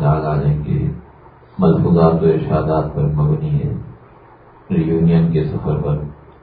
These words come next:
حضرت والا کے ارشادات ہوئے۔ سلسلوں میں تفریق کی ممانعت، یہ چاروں سلسلے بزرگوں کے ہیں، ان میں کوئی فرق نہ کرنا چاہیے۔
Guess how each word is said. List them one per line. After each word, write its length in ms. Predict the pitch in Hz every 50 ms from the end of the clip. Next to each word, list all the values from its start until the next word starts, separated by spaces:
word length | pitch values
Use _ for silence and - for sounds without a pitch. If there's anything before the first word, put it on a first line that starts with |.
| - -
حضرت 220 | 82 78 76 76
والا 300 | 76 76 76 78 78 73 73
کے 200 | 76 76 71 71
ارشادات 600 | 67 71 71 71 69 69 69 69 69 69 69 -
ہوئے۔ 200 | - - 58 55 53 - - - - - - - - - - - - - - - - - - - - - - - - - - - - - - - - - - - - - - - - - - - -
سلسلوں 500 | - 110 107 107 104 110 107 107 110 113 110 107
میں 100 | 101 95 - 98
تفریق 560 | 95 - - 101 104 104 101 - - - -
کی 100 | - 87 85
ممانعت، 580 | 85 80 80 78 76 73 73 76 76 73 73 76 - - - - - - - - - - - - - - - - - -
یہ 160 | - 80 80 78 80
چاروں 300 | 80 78 80 80 82 80 80 -
سلسلے 440 | 76 76 73 73 - 78 80 80 -
بزرگوں 420 | - 78 78 80 80 80 85 85 80 -
کے 80 | 78 73
ہیں، 180 | - 73 - - - - - - - - - - - - - -
ان 200 | 98 95 87 82
میں 100 | 80 78 - -
کوئی 140 | - - - -
فرق 180 | 87 85 87 - 76
نہ 100 | 76 78 76
کرنا 260 | 73 73 71 69 71 71 -
چاہیے۔ 240 | 64 64 - - -